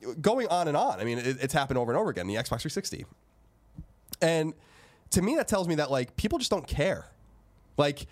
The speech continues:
we have these, like, bubbles on NeoGAF and, uh, and Kinda Funny and all these things where we talk about a lot of these issues that thirty-five million P S four owners probably could not give a fuck about.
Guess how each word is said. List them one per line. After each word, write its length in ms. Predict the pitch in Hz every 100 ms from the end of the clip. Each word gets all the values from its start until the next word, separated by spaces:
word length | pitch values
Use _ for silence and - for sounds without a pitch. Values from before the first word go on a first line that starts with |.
| - - -
we 240 | - 170 233
have 220 | 277 233
these, 180 | 220 180
like, 180 | 156
bubbles 300 | 139 156 135 123
on 120 | 117
NeoGAF 520 | 131 123 117 104 104
and, 140 | 104 98
uh, 180 | 92 90
and 180 | 104 90
Kinda 260 | - 120 113
Funny 220 | - 117
and 60 | 107
all 60 |
these 120 | 104 107
things 160 | 101
where 100 | 101
we 100 | 101
talk 240 | 107 135 135
about 240 | 107 104
a 40 | 107
lot 220 | 110 113
of 60 |
these 140 | 107 104
issues 360 | 135 - 110
that 300 | 104 95 95 - - _ _ _
thirty-five 640 | - - 147 156 - 143 131
million 260 | 131 120
P 120 | 110 117
S 80 |
four 140 | - 107
owners 140 | 98
probably 200 | - 90 -
could 220 | - 113 104
not 160 | 98
give 100 | 101
a 40 | 82
fuck 180 | -
about. 280 | - 80 71